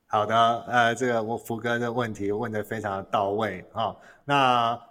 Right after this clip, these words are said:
我就不要说我是个心脏外科吧，我就以一个我们心血管专科医师的观点来跟大家谈谈几个面向。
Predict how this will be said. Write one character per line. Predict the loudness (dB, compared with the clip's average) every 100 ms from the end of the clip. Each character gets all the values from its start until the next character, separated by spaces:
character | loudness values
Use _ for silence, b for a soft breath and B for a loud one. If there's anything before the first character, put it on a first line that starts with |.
| _
我 | 0
就 | 0
不 | 4
要 | 4 6
说 | 4
我 | 4 2
是 | 0 -2
个 |
心 | -4 -4 0
脏 | 0 2
外 | 4 2
科 | 2 0 0
吧， | 2 2 2
我 | -2
就 | -2
以 | -2 -4
一 | -6
个 | -2 -2
我 | -2
们 | -4 -8
心 | -8 -6 -6
血 | -6 -6 -6
管 | -6 -8 -6
专 | -6 -6
科 | -6 -6 -6
医 | -8
师 | -12 -14
的 | -14 -14
观 | -4 -4 -4
点 | -12 -16 -16 _
来 | -8
跟 | -6 -2
大 | 0 0
家 | 0 0
谈 | -4 -10 -8
谈 | -10 -10
几 | -14 -18
个 | -20
面 | -14 -14 -14
向。 | -12 -10